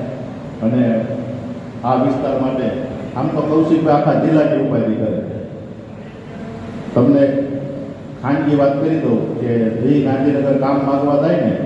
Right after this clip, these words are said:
તો પછી એવું ન જોવે કે અમરેલીનું છે. જેને જે વસ્તુ લાગુ પડતી હોય કે આ લાઠીમાં કરવા જેવું છે, આ કુકાઓમાં કરવા જેવું છે, આ બગસરામાં કરવા જેવું છે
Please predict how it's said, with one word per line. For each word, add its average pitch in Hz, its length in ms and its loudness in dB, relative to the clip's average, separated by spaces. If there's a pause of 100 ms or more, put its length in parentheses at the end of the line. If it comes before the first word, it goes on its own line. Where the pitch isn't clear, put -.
(840)
તો 123 380 4
પછી 131 440 2
એવું 165 220 6
ન 160 60 0
જોવે 117 380 2 (600)
કે 110 80 2
અમરેલીનું 147 640 4
છે. - 400 -2 (1000)
જેને 160 360 6
જે 160 160 4
વસ્તુ 165 280 -2
લાગુ 151 260 0
પડતી 160 300 0
હોય 160 180 0
કે 143 80 2
આ 131 180 2
લાઠીમાં 139 500 0
કરવા 143 240 2
જેવું 135 380 0
છે, 123 60 -2
આ 120 60 0
કુકાઓમાં 139 640 0
કરવા 139 280 0
જેવું 131 260 0
છે, 131 60 -2
આ 120 100 0
બગસરામાં 131 600 2
કરવા 135 260 2
જેવું 127 320 0
છે 113 320 -2